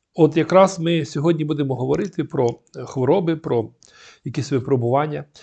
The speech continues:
Як це часто буває, коли віруюча людина йде до, е, лікарні, наприклад, на неї чекає операція, вона вже там,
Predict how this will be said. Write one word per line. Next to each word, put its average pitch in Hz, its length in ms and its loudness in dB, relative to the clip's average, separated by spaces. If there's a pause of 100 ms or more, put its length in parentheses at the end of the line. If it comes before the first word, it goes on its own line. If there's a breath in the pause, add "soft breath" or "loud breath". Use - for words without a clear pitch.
(200 soft breath)
Як 214 260 4
це 202 120 0
часто 202 360 2
буває, 185 500 2 (380)
коли 147 220 4
віруюча 175 440 2
людина 165 360 0
йде 143 280 4
до, 143 320 4 (160)
е, 131 360 -6 (220)
лікарні, 170 500 4
наприклад, 156 580 -2
на 147 100 -4
неї 190 220 0
чекає 127 380 0
операція, 139 640 0
вона 147 220 0
вже 127 260 -2
там, - 200 -12